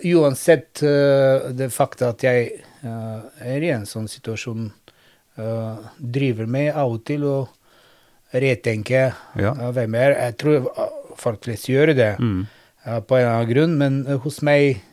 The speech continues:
Speaker 1: er, eh, på en måte d-, drevet, eh, litt for utsida.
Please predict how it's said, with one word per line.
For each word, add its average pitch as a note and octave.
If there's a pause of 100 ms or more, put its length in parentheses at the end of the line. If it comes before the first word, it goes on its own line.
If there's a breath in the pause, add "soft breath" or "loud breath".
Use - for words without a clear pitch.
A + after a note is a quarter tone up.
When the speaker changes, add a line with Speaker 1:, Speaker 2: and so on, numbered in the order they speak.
(260 soft breath)
Speaker 1:
er, C3
eh, B2 (380)
på -
en B2+
måte A#2+
d-, B2+
drevet, B2
eh, C3
litt B2+
for B2+
utsida. B2+